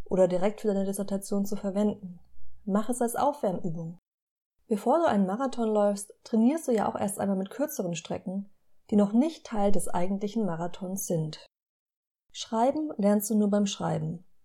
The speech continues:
Und je mehr du schreibst, und damit meine ich nicht Zitate herausschreibst, denn es geht mir nicht darum, deine Fertigkeiten im Zehnfingertippen zu perfektionieren,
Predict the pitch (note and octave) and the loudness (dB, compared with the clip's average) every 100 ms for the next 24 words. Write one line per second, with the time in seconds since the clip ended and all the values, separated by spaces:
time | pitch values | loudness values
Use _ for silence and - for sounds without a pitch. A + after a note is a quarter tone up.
0 | _ _ - F#3+ F#3 F#3 G#3 B3 A#3+ - | _ _ 0 0 2 2 2 2 0 0
1 | G#3 G#3+ - - F3+ F3+ F3+ - F#3+ - | -2 -2 -4 -6 -6 -6 -8 -4 -2 0
2 | G3+ G#3+ A#3+ - C4 D#4+ - C4 B3 A#3+ | 0 0 -2 -4 -8 -8 -6 -6 4 6
3 | A#3 A3+ G3+ G3+ G3 G3+ A3+ - - F#3+ | 6 4 2 -2 -2 -4 -4 -6 -8 -8
4 | F3 G#3 G#3 G#3 A3 A#3 G#3+ G#3+ G#3+ - | -6 -8 0 2 2 0 0 0 0 -8
5 | _ _ - G3+ G3 A3 A3+ - A3 A3 | _ _ 0 2 4 2 0 -6 -6 -2
6 | G3+ G3+ A3 A3+ A#3 A#3 B3 B3+ A#3 B3 | -2 0 -2 0 -2 -2 -4 -4 -4 -4
7 | A#3+ A#3+ A#3+ - A#3 A#3+ B3 B3+ | -4 -4 -6 -2 2 2 2 -4